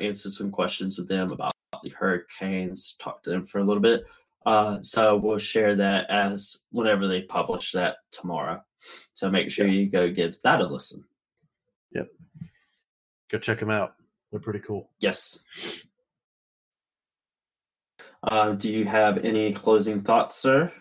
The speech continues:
Speaker 2: I do not.
Speaker 1: Um, well, oh, one other thing, uh, we need from you guys.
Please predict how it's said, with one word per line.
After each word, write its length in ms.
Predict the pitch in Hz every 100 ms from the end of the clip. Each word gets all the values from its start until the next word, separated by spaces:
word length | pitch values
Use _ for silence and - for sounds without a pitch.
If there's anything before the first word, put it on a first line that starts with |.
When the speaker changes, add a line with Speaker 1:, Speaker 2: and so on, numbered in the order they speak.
| _ _ _ _ _ _ - - - - - - _
Speaker 2:
I 100 | -
do 120 | 87
not. 420 | 95 110 110 - - - _ _ _ _ _ _ _ _ _ _ _ _ _ _ - - - - _ _ _ 123
Speaker 1:
Um, 440 | 110 104 104 101
well, 360 | - 104 131 - - - - - - - _ _ - - _ _ _ _ _ - - - _ _ _ -
oh, 200 | 151 117 104
one 180 | 117 123
other 160 | 135
thing, 420 | 135 117 - 110
uh, 420 | 101 104 104 104 101
we 120 | 107
need 220 | 107 104
from 180 | 98 101
you 100 | 95
guys. 480 | 92 85 85 - -